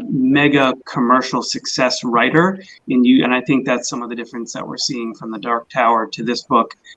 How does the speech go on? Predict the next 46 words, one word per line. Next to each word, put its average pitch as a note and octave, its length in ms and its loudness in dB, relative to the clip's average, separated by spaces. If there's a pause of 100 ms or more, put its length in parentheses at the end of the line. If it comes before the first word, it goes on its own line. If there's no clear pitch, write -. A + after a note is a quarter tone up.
(160)
Uh, A2+ 240 6
he B2+ 120 4
wrote B2+ 200 6
The B2+ 80 0
Dark A#2 220 2
Tower A2+ 260 2
when A2+ 100 0
he A2+ 80 2
was A2 200 0
nineteen, A#2 640 2 (280)
and A2+ 260 0 (440)
he, - 260 4
since, - 560 0 (100)
I C3+ 80 -8
think C3+ 220 -2
he C#3+ 100 -2
wrote B2+ 180 0
this - 160 -8
one A2+ 140 -2
in A2+ 100 -4
eighty-six, A#2 960 0
eighty-seven, D#3 540 4
something D#3 280 4
like D#3 180 6
that. D#3+ 320 4
So C3 400 0 (280)
he D#3+ 140 2
had D#3+ 140 4
had D3 260 2
some C#3+ 160 2
of C3+ 80 0
his A#2+ 200 0 (100)
big C#3+ 260 6
mega B2+ 320 2
hits C#3 380 -2
come B2+ 240 0
out C#3 240 4
at - 140 -4
this F#3 160 -2
point. G3 420 4 (180)
So C#3 140 0
he D3+ 140 8
was D3+ 240 8
officially C#3 560 0
Stephen B2+ 540 0
King A#2 440 -4